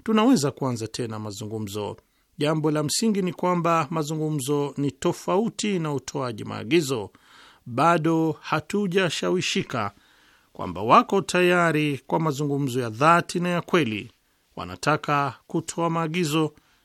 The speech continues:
na mimi si mtu wa kusikiliza maagizo ya wengine." Alkadhalika, Arakchi amesema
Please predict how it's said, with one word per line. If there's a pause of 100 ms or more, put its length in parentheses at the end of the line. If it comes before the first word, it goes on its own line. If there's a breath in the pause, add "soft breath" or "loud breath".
na
mimi
si
mtu
wa
kusikiliza (180)
maagizo
ya
wengine." (500 soft breath)
Alkadhalika,
Arakchi
amesema